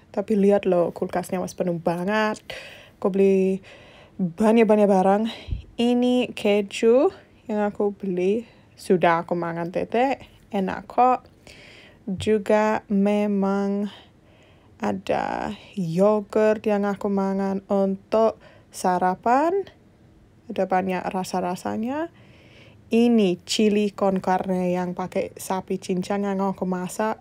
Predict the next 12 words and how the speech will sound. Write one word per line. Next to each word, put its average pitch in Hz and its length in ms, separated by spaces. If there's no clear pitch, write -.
kemarin. 208 560
Dan 196 240
ini 226 400
granolanya. 180 1200
Aku 190 320
bikin 208 240
granolanya 180 640
sendiri 180 560
pakai 196 320
mentega 175 400
sama 180 240
madu. 175 640